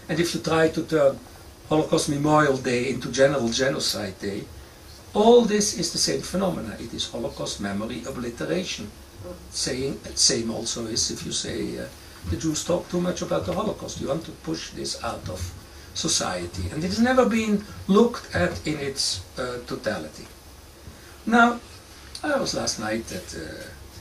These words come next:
forum of French speakers in, in Tel Aviv, and, uh, a well-known journalist said there, "Yeah, it's all very simple. Why we have all this, it's because of the guilt of the Europeans." Because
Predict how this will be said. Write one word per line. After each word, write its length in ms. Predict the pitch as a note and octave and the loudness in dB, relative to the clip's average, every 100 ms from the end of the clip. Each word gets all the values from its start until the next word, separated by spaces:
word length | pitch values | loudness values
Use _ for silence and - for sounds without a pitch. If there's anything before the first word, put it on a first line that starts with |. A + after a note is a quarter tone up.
| - | -14
forum 440 | - - A#2+ A2+ G#2 | -10 -8 -4 -4 -4
of 80 | - | -6
French 300 | - A2 A#2 | -6 -6 -6
speakers 500 | - A2+ G#2+ - G2+ | -4 -6 -4 -2 -2
in, 140 | F#2+ - | -4 -10
in 200 | F2+ F2+ - | -10 -12 -8
Tel 140 | G#2+ | -6
Aviv, 460 | F#2 F2+ G#2 - - - - - - | -6 -6 -10 -12 -16 -16 -18 -18 -2
and, 300 | B3 G#3 F3 - F3 | 2 2 0 0 2
uh, 300 | D#3+ C3+ - - - - - - - - | 2 2 -4 -12 -20 -20 -18 -14 -12 -6
a 40 | |
well-known 460 | F3+ C3 A#2+ G#2+ G2 | -2 -2 -2 -4 -6
journalist 560 | G#2 C#3 C3+ A#2 A#2 | -2 0 0 -2 0
said 260 | - C3 A2+ | 0 -2 -6
there, 180 | A#2 - | -6 -4
"Yeah, 260 | - A#2 | -2 -2
it's 140 | - - | -4 -4
all 160 | C#3 | -6
very 220 | C#3 B2+ A#2 | -6 -8 -8
simple. 360 | - - - - - - - | -10 -12 -14 -14 -16 -16 -10
Why 200 | D3+ C#3+ | -8 -6
we 100 | C#3+ | -4
have 260 | C3+ B2+ A2+ | -2 -4 -4
all 160 | A#2+ A#2 | -6 -6
this, 240 | A#2 - - | -6 -4 -4
it's 160 | - | -4
because 320 | - A2+ C3+ C3 | -8 -6 -6 -6
of 140 | A2+ | -8
the 60 | G#2+ | -8
guilt 360 | A#2 A2+ - | -6 -8 -6
of 140 | G2+ - | -10 -8
the 60 | |
Europeans." 720 | A2 G2+ G2 - F#2 - - - - - | -10 -10 -12 -12 -14 -10 -10 -10 -12 -14
Because 280 | - F#3+ - | -2 -2 -2